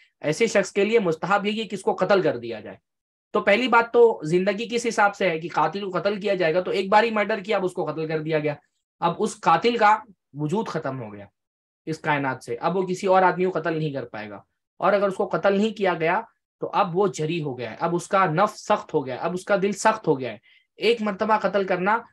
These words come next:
शायद उसका हाथ कांपेगा, लेकिन जब वो एक बार कत्ल करके बच गया तो हो सकता है वो प्रोफेशनल मर्डर बन जाए, हाँ, और प्रोफेशनल जो है वो,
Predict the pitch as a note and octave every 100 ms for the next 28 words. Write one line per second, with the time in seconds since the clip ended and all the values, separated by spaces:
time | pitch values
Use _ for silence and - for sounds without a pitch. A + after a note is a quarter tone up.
0 | _ - F#3 F#3+ F#3+ - F3 G#3 - D#3
1 | D3 B2 G#2+ - _ - D#3 G3+ G3 F#3
2 | F#3+ G3 D#3+ F3+ E3+ F3+ D#3+ F#3 F#3 D#3
3 | D3+ F3+ D#3+ F#3 F3 E3+ F3+ - _ _
4 | _ D#3 E3+ F3 - F#3 F#3 D3 C3+ E3+
5 | F3 A3 G#3 D3+ D3+ D3 C3+ B2 B2 B2+
6 | _ _ _ - E3+ A3 _ _ _ D3
7 | D3+ D3+ D3 - E3+ E3 F#3+ F#3 G3+ F#3+
8 | F#3 F#3 F#3 F3+ D#3+